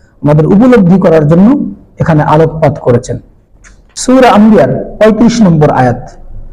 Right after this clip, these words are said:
আল্লাহ সুবহানাহু ওয়া তাআলা বলেন, "কুল্লু নাফসিন যায়িকাতুল মাউত ওয়া নাবলুকুম বিশ-শাররি ওয়াল খাইরি ফিতনা ওয়া ইলাইনা তুরজাউন।" জীবন মাত্রই মৃত্যুর স্বাদ গ্রহণ করতে হবে।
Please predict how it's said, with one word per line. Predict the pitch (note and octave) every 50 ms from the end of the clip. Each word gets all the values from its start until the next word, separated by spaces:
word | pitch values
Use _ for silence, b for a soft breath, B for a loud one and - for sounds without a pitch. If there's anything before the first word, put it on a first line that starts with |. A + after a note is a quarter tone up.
| - - -
আল্লাহ | B2+ D3 D#3+ D3+
সুবহানাহু | D#3 - G#3+ G3+ G3 A3 A3+ A#3 A#3+
ওয়া | B3
তাআলা | A#3+ B3 B3+ B3 G3+ E3+
বলেন, | D#3 D3 - C#3 C#3 C#3 -
"কুল্লু | - C#4 B3+ A#3 G3+
নাফসিন | G3 F#3+ A#3 A#3 - - - A#3+ G#3 G3 F#3+ E3+
যায়িকাতুল | F#3+ F#3+ F#3 F3 E3+ - - E3+ D3+ E3 D3+
মাউত | D3 D3 D3 D#3+ G#3 B3
ওয়া | A#3+ - - F3+
নাবলুকুম | F3 F3+ E3+ D#3+ F#3+ C4 C#4 - B3+ G#3 F#3+
বিশ-শাররি | G#3+ A#3 - - - B3+ G#3+ A3
ওয়াল | G#3+ G3+ F#3+
খাইরি | - - D4 C4+ G#3+ D3
ফিতনা | A#3+ F#3 F3 F3 E3+
ওয়া | E3 D#3+
ইলাইনা | E3 F#3 G#3+ G3+ E3+ D#3+ D3+
তুরজাউন।" | C#3 - F3 D3 B2+ B2 B2+ A#2+ A#2 A2+ - - - b b b b b b b b b b b b b b b b - - - - - _ - D3+
জীবন | D3+ G#3 A3+ C4+ C4
মাত্রই | A#3 G3+ G3 F#3+ F#3+ G3+ A#3 A#3+ A#3 F#3 C#3 A#2+ D3+
মৃত্যুর | E3+ F#3+ G3+ G3 G3+ G#3 G#3+ -
স্বাদ | - - A3+ G3 D#3+
গ্রহণ | D#3+ F3 E3 C#3+ E3 F3+ E3
করতে | - D#3 C3+ A2 - B2
হবে। | G2+ A#2+ A#2 A2+ A2